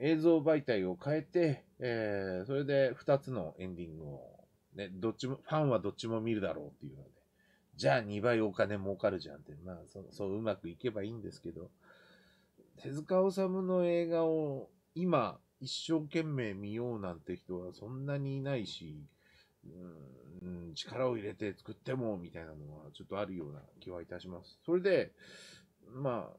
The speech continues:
火の鳥っていうのは全十二編とされてる。まあ、それ以上あるみたいなんだけど、まあ、大体大きなもので十二編中、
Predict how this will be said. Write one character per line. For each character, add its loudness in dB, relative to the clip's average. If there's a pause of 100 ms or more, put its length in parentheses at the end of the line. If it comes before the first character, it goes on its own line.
火 -6
の 4
鳥 4
っ -8
て -4
い 0
う 0
の -2
は -8 (160)
全 4
十 0
二 -2
編 -2
と -14 (200)
さ -10
れ -4
て -12
る。 -14 (160)
ま -6
あ、 -6
そ -2
れ 2
以 0
上 2
あ 6
る 2
み -8
た -10
い -8
な -10
ん -10
だ -12
け -8
ど、 -4 (1800)
ま 0
あ、 2
大 6
体 6
大 2
き -4
な 2
も 0
の -4
で -6
十 -2
二 -2
編 -4
中、 2